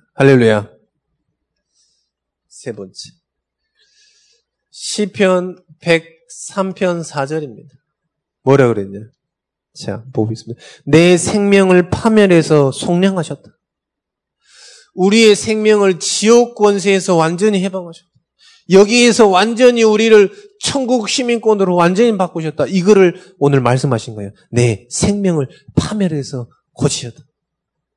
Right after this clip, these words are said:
얼마나 감사합니까? 하나님 떠나세요. 정말로 하나님 떠나서 모든 사람이 저 지옥 배경 가지고 있어요. 모든 사람입니다. 모든 사람. 로마 삼 장 이십삼 절에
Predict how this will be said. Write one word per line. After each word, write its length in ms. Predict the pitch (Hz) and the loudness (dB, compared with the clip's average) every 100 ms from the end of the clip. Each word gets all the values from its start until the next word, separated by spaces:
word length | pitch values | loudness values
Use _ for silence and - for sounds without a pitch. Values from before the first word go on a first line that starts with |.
| _ _ _ _ _ _ _ | _ _ _ _ _ _ _
얼마나 220 | 113 143 | -8 -4
감사합니까? 540 | 185 151 143 185 190 160 _ _ _ _ _ | -2 -4 -8 -14 -20 -20 _ _ _ _ _
하나님 460 | - 233 254 247 233 | -8 0 2 2 0
떠나세요. 580 | 220 214 202 190 165 151 _ _ _ | -2 0 -2 -2 -2 -4 _ _ _
정말로 480 | - 180 247 254 240 | -4 -2 2 2 2
하나님 340 | 214 233 226 | 2 2 0
떠나서 360 | 220 214 196 190 | 0 0 0 -2
모든 440 | 160 190 254 311 | 0 2 2 2
사람이 400 | 269 254 226 202 | 4 4 4 2
저 160 | 170 160 | 2 0
지옥 320 | 160 165 170 | 2 0 0
배경 260 | 160 131 117 | -4 -6 -8
가지고 300 | 113 113 113 | -10 -10 -14
있어요. 180 | - - | -18 -20
모든 380 | 120 147 175 285 | -2 2 4 2
사람입니다. 480 | 262 185 139 - 156 160 _ | 0 -6 -10 -16 -20 -20 _
모든 200 | - 143 | -20 -20
사람. 200 | 143 - _ _ _ _ | -20 -20 _ _ _ _
로마 340 | 156 208 233 | 0 4 4
삼 180 | 196 220 | 2 0
장 160 | 220 214 | 2 2
이십삼 300 | 214 214 202 | 0 0 2
절에 320 | 202 208 | 2 2